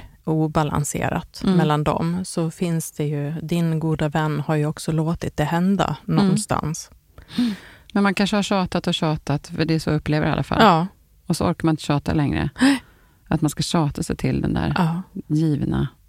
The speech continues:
Speaker 1: Sorgligt.
Speaker 2: grejen. Ja.
Speaker 1: Ja.
Speaker 2: Nej, men jag går vidare här.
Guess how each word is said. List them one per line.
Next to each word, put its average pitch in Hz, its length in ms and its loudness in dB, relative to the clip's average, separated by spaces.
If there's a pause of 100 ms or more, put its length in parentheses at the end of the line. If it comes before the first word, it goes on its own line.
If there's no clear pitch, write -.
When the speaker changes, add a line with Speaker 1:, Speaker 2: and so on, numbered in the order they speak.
(280)
Speaker 1:
Sorgligt. 175 360 4
Speaker 2:
grejen. 147 240 2 (160)
Ja. 180 300 2 (100)
Speaker 1:
Ja. 180 320 2 (920)
Speaker 2:
Nej, 214 220 0 (100)
men 202 340 0
jag 190 160 2
går 185 80 0
vidare 160 280 0
här. 151 300 0